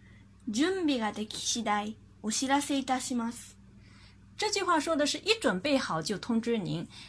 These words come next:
Speaker 2: できます的でき加次第。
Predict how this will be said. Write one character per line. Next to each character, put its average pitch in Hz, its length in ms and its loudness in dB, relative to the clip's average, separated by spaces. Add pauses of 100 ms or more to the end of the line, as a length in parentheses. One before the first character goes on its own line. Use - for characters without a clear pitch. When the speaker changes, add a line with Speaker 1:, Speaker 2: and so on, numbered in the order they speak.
(220)
Speaker 2:
で 269 140 4
き 381 180 0
ま 453 180 2
す 196 220 -2
的 196 240 0 (240)
で 262 160 6
き - 320 -2 (380)
加 262 360 4
次 - 260 2
第。 190 260 0